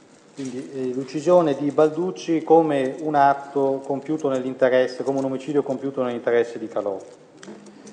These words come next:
Ecco, eh, in, in particolare, in particolare lei ricorda che cosa, eh, disse Danilo Abruciati? C'è qualcosa che ha segnato la sua memoria sul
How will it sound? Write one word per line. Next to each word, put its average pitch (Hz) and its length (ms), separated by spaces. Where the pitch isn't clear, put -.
Ecco, 151 300
eh, 151 100
in, 156 360
in 214 160
particolare, 151 800
in 127 100
particolare 170 600
lei 180 180
ricorda 131 640
che 113 180
cosa, 123 580
eh, 117 260
disse 123 920
Danilo 127 340
Abruciati? 117 720
C'è 120 140
qualcosa 127 400
che 113 240
ha 120 80
segnato 127 440
la 120 80
sua 131 160
memoria 120 480
sul - 160